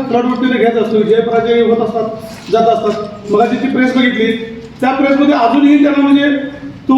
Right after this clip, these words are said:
प-, आमचा विजय आणि त्यांचा पराजय त्यांनी पचवायला, पचवलेला नाही असं मला दिसतंय.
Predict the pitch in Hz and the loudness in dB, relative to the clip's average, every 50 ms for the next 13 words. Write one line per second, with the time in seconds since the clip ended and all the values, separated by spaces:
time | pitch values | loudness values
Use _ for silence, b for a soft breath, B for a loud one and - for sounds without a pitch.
0 | 262 - 269 247 240 233 220 - 175 - - - - - - - - - - 196 | 0 0 0 2 2 2 2 0 -2 -2 -4 -6 -10 -12 -12 -14 -14 -10 -4 -2
1 | 196 202 - 269 277 277 269 269 285 277 269 277 269 269 247 - 254 254 - - | 0 0 2 2 2 2 2 2 2 2 2 2 0 0 0 0 0 0 0 0
2 | 240 247 247 240 262 240 247 - - 233 214 220 233 233 233 247 247 247 247 240 | 0 -2 -2 -2 0 0 0 0 0 -2 0 2 2 2 2 2 0 -2 -2 -4
3 | 247 - - - - - - - - 247 233 - 269 269 285 285 285 285 285 240 | -8 -10 -12 -14 -14 -16 -14 -8 -4 -2 0 0 2 2 2 2 2 2 2 2
4 | 247 247 226 - 233 240 214 214 220 208 190 - - 185 185 208 | 0 0 -2 -2 -2 0 0 2 2 2 0 0 -2 0 0 0